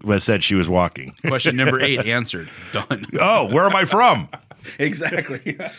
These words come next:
Speaker 1: I was born in Southern California, Westlake Village, and I grew up and spent most of my formidable years in Thousand Oaks, California, which
Speaker 2: Okay.
Speaker 1: is now,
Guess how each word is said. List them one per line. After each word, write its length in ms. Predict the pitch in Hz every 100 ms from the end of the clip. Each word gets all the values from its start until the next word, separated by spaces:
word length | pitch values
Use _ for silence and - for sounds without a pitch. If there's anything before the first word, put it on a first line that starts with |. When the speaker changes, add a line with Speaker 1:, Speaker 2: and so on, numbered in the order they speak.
| - -
Speaker 1:
I 100 | 135
was 200 | 190 143
born 360 | 113 190 240 254
in 300 | - 151 139
Southern 300 | - 180 165
California, 880 | 156 139 - 131 131 131 135 131 113
Westlake 440 | 135 - 135 117
Village, 640 | 101 120 123 117 - - -
and 160 | 101 101
I 60 |
grew 240 | 95 110 113
up 180 | -
and 180 | 98 92
spent 260 | - 104 87
most 260 | 104 -
of 40 | 101
my 180 | 98 92
formidable 440 | 98 98 92 98
years 460 | 98 104 104 - - - -
in 180 | 80 82
Thousand 460 | - 110 135 123 120
Oaks, 320 | 110 - -
California, 680 | - 101 95 - 104 87 71
which 240 | 87 -
Speaker 2:
Okay. 20 |
Speaker 1:
is 160 | 156 82
now, 520 | 98 120 135 101 87